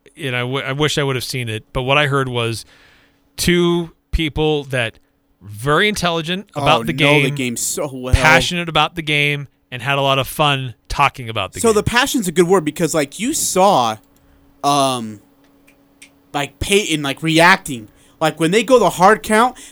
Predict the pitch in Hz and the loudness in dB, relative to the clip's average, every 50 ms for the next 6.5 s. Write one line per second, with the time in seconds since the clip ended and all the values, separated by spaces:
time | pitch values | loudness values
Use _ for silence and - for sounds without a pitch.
0 | _ - - - 220 277 285 285 240 - - - 208 220 220 220 180 - - - | _ -4 0 2 2 2 2 -2 -4 -4 -2 2 2 2 4 2 -2 -4 -2 -4
1 | 208 - - 190 180 175 160 143 135 - - 143 147 165 190 226 240 - - - | -4 -2 0 0 2 2 2 0 -2 -2 -2 -2 0 0 0 0 -2 -6 -10 -12
2 | - - - - _ - 185 175 175 165 - 240 262 254 - 294 262 262 233 196 | -20 -20 -20 -14 _ -2 -2 -2 -2 -2 -4 -4 -6 -4 -4 -6 -6 -4 -4 -6
3 | 156 156 - _ - - 180 190 220 233 220 196 165 - 160 151 - - 190 185 | -6 -6 -10 _ 0 0 2 2 2 -2 -4 -6 -6 -6 -6 -8 -6 -6 -4 -2
4 | 190 185 - 185 175 165 202 185 165 143 143 - - 202 196 202 - 165 135 135 | -2 -2 -4 -6 -6 -2 0 0 0 0 -2 -2 -2 -2 -2 -2 0 0 0 0
5 | 127 - - - - _ - - - - 170 170 170 170 180 202 196 - 233 226 | -2 -6 -12 -20 -20 _ -20 -16 -6 -2 0 0 0 0 -2 -4 -2 -2 -2 -2
6 | 226 214 196 190 175 196 175 160 - | 0 -2 -4 -2 0 0 0 0 -2